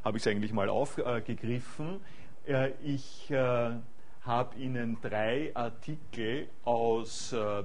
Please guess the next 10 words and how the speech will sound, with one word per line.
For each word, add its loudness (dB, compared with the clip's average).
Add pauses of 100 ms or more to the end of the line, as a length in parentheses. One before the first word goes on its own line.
(100)
der, 0 (180)
äh, 0
wirtschaftswissenschaftlichen, -2
äh, -2
Sicht, -4
äh, 0 (460)
hier, 0 (420)
äh, -2
hin, 4
äh, 8